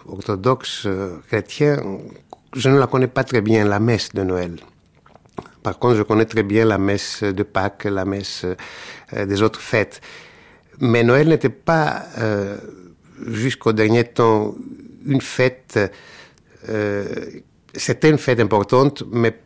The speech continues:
pas autant célébrée que chez vous. Chez nous, c'est Pâques, c'est la résurrection, c'est le printemps. L'hiver était toujours un peu opprimant. Par, par contre, il y a un écrivain qui m'a fait beaucoup aimer Noël, un écrivain grec,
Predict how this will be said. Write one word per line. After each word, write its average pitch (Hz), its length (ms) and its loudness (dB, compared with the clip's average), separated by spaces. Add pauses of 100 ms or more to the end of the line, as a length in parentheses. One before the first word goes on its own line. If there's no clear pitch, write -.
(140)
pas 131 160 4
autant 127 360 2
célébrée 110 840 2
que 101 300 2
chez 107 200 -2
vous. 90 260 -6 (240)
Chez 120 160 -2
nous, 127 80 4
c'est 123 160 -2
Pâques, - 300 -2
c'est - 100 -2
la 104 120 4
résurrection, 98 680 -2
c'est 98 360 -4
le 101 460 -2
printemps. 104 480 0 (600)
L'hiver 117 440 2
était 135 180 0
toujours 123 400 2
un 113 40 4
peu 120 180 0
opprimant. 107 360 2
Par, 107 300 -2
par - 360 -6
contre, 165 280 2
il 113 80 4
y 123 60 6
a 139 60 6
un 139 100 6
écrivain 127 440 2
qui - 160 -4
m'a 104 320 0
fait - 200 -4
beaucoup 107 360 0
aimer 98 300 0
Noël, 92 440 -2
un 107 40 2
écrivain 110 340 0
grec, 113 320 0